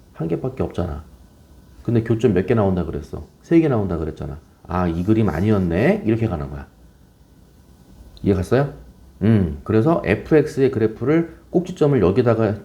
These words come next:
찍어놓고 이렇게 한번 해보고, 에프엑스, 지엑스 해보고, 여기다가 찍어놓고 에프엑스, 지엑스 해보고, 여기다가 찍어놓고 에프엑스, 지엑스 한번 해보고, 이런 식으로 가서 시행착오를 통해서 조건에 부합하는 에프엑스와 지엑스의 그래프를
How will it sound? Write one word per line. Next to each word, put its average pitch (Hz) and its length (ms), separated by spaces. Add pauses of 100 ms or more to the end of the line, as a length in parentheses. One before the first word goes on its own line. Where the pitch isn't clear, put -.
찍어놓고 113 540
이렇게 110 300
한번 98 260
해보고, 85 340 (140)
에프엑스, - 600
지엑스 95 360
해보고, 78 300 (300)
여기다가 92 440
찍어놓고 87 720 (160)
에프엑스, - 460
지엑스 87 360 (240)
해보고, 90 400 (420)
여기다가 98 420
찍어놓고 92 800 (100)
에프엑스, - 840
지엑스 113 360
한번 90 240
해보고, 98 300
이런 139 220
식으로 120 340
가서 151 360 (160)
시행착오를 180 760
통해서 127 720 (100)
조건에 110 460
부합하는 135 840
에프엑스와 98 600
지엑스의 92 480
그래프를 131 640